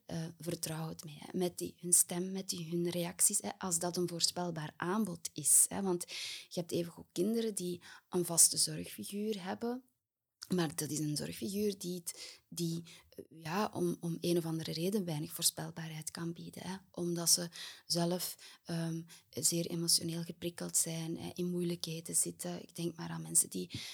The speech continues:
misschien in armoede leven, die zelf zeer angstig zijn, hè, die het, die het, ja, die onder spanning en onder stress zitten en daardoor, hè, wat ik daar straks al zei, die mentale ruimte moeilijk kunnen maken, hè, en dus soms onvoorspelbaar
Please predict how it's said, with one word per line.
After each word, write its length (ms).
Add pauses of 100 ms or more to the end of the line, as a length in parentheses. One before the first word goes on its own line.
misschien 240
in 120
armoede 400
leven, 260
die 100
zelf 280
zeer 280
angstig 440
zijn, 380
hè, 120
die 220
het, 160
die 200
het, 140 (280)
ja, 300
die 140
onder 300
spanning 460
en 100
onder 200
stress 400
zitten 300
en 140
daardoor, 580 (500)
hè, 120
wat 180
ik 160
daar 120
straks 300
al 80
zei, 180
die 120
mentale 560
ruimte 420
moeilijk 340
kunnen 260
maken, 460
hè, 80
en 160
dus 280 (640)
soms 340
onvoorspelbaar 880